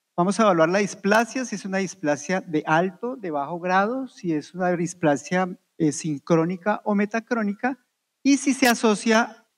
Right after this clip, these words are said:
eh, con estas tecnologías actualmente, la idea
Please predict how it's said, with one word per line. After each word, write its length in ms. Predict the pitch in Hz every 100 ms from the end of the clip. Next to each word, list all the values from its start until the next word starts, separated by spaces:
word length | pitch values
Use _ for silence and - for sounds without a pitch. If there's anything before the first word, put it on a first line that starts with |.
| _
eh, 540 | 190 190 185 185 - _
con 140 | - 170
estas 360 | 185 262 247
tecnologías 680 | 254 240 240 247 - 233 226
actualmente, 600 | 233 233 247 254 190 233
la 140 | 330 202
idea 540 | 151 156 165 190 -